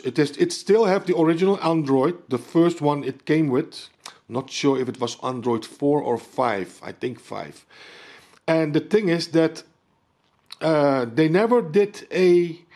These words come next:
well, update. Yes, one times and the next update,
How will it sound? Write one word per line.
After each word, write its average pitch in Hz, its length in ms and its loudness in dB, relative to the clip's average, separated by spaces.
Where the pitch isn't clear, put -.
well, 160 300 0
update. 139 600 0
Yes, 165 280 0
one 202 280 2
times 190 360 -2
and 151 240 -4
the 131 220 -2
next 170 320 -2
update, 170 640 0